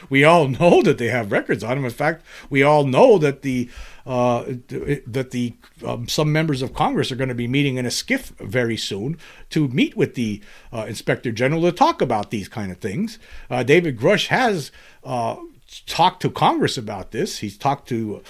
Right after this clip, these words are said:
in, in a com-, uh, in, in a committee last year, he testified. We all know this, so they're basically lying to your face right there, saying that may or may not exist. We know it exists, and we know that these people are lying. They can't talk about it, obviously.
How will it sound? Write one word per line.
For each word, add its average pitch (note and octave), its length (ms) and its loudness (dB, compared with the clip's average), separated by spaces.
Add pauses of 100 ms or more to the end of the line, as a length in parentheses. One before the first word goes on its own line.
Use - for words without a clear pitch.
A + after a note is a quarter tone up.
(140)
in, B2 280 -6
in A#2+ 160 -6
a A2 60 -6
com-, G#2+ 260 -6 (100)
uh, G2 260 -8 (260)
in, B2 360 -12
in A#2+ 180 -6
a A2 40 -8
committee C3+ 380 0
last C3 300 -4
year, C#4+ 120 0
he - 80 0
testified. A2 680 -2 (520)
We E3+ 140 4
all F#3+ 160 6
know G3+ 240 4
this, B2 180 0
so D3+ 140 -2
they're D3+ 140 0
basically C#3+ 400 -2
lying C#3 320 2
to B2+ 40 -2
your G#2+ 140 -4
face D#3+ 340 -4
right A2+ 240 -8
there, C#3 220 -2
saying A2+ 220 -4
that G2+ 120 -8
may D3 280 4
or D#3 100 2
may D#3 180 4
not D#3+ 220 4
exist. E3 380 2
We E4 120 4
know F3+ 200 2
it A2+ 80 0
exists, G2+ 400 -6
and D#3+ 120 0
we E3 80 0
know F#3+ 180 2
that E3+ 100 -4
these D#3+ 180 -4
people D#3 260 -4
are C3 80 -4
lying. A#2+ 300 -4
They D3+ 80 -2
can't D#3 260 -4
talk D#3 240 -2
about G2+ 240 -8
it, G#2 80 -8
obviously. G2+ 540 -8